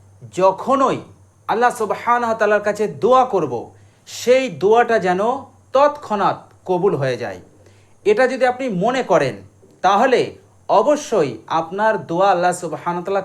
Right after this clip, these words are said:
কবুল করবেন। তবে তার আগে আমাদেরকে একটি আমল করতে হবে। সেই আমলটা যদি আপনি পাবন্দির সহিত করতে পারেন, তাহলে দোয়ার আগে আপনার কিছুই পড়া লাগবে না।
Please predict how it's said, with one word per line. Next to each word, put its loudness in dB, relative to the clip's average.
কবুল -4
করবেন। -4
তবে 2
তার 4
আগে 0
আমাদেরকে 0
একটি -6
আমল -4
করতে -10
হবে। -14
সেই 2
আমলটা 0
যদি 0
আপনি 0
পাবন্দির 0
সহিত -2
করতে 0
পারেন, 0
তাহলে 2
দোয়ার 2
আগে 0
আপনার 0
কিছুই -8
পড়া 0
লাগবে -2
না। -12